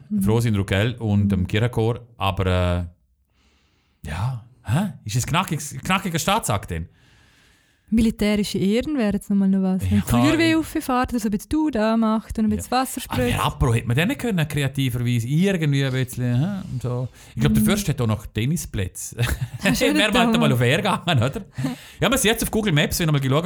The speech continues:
Speaker 2: gehst,
Speaker 1: Ah,
Speaker 2: weißt du?
Speaker 1: ja.
Speaker 2: Siehst du so rote,
Speaker 1: Okay.
Speaker 2: zwei rote Dinge, oder?
Speaker 1: Hm.
Speaker 2: Hey, wäre doch cool gewesen.
Speaker 1: Ja.
Speaker 2: Vielleicht wird das so umgebaut, ich weiß es nicht.
Speaker 1: Ja, ja.
Speaker 2: Aber eben auf alle Fälle eine grosse Neuerung
Speaker 1: Wann
Speaker 2: ist,
Speaker 1: bist
Speaker 2: dass
Speaker 1: du das
Speaker 2: jetzt
Speaker 1: letzte Mal da mal gewesen?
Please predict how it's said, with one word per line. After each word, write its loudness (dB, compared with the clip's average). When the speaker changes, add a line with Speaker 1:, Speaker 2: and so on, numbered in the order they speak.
Speaker 2:
gehst, 0
Speaker 1:
Ah, 4
Speaker 2:
weißt 2
du? 4
Speaker 1:
ja. 0
Speaker 2:
Siehst 0
du -2
so 4
rote, 2
Speaker 1:
Okay. -2
Speaker 2:
zwei 0
rote 0
Dinge, 0
oder? -2
Speaker 1:
Hm. 2
Speaker 2:
Hey, 2
wäre 2
doch -2
cool 4
gewesen. 0
Speaker 1:
Ja. 2
Speaker 2:
Vielleicht 4
wird 2
das 0
so 4
umgebaut, -2
ich -8
weiß -12
es -20
nicht. -20
Speaker 1:
Ja, 0
ja. 0
Speaker 2:
Aber 0
eben 6
auf 6
alle 4
Fälle 4
eine 2
grosse 2
Neuerung 2
Speaker 1:
Wann 4
Speaker 2:
ist, 4
Speaker 1:
bist 4
Speaker 2:
dass -4
Speaker 1:
du 2
das 4
Speaker 2:
jetzt -2
Speaker 1:
letzte -6
Mal 0
da 0
mal -2
gewesen? -8